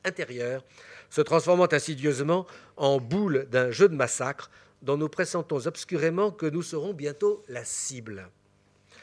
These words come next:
Le sujet ayant abdiqué de son droit sur le monde, de la souveraineté qu'il exerce ordinairement sur l'équilibre et la disposition des objets qui lui sont soumis, eh bien,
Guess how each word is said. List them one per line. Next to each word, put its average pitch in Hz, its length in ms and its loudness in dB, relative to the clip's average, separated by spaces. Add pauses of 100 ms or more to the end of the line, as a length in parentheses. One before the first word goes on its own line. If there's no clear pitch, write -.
(220)
Le 160 120 4
sujet 185 720 4
ayant 160 180 2
abdiqué 202 680 -2
de 180 120 -4
son 175 220 -2
droit 156 260 0
sur 147 220 -2
le 143 100 0
monde, 117 680 -4 (440)
de 143 60 2
la 151 120 6
souveraineté 202 680 -2
qu'il 175 160 -4
exerce 151 380 -2
ordinairement 151 520 0
sur 131 220 -6
l'équilibre 165 440 -2
et 147 60 4
la 139 120 2
disposition 156 580 -8
des 151 220 -6
objets 147 240 -10
qui 147 140 -18
lui 131 160 -16
sont 165 260 -6 (200)
soumis, 175 440 -4 (960)
eh 135 80 -8
bien, 165 320 -2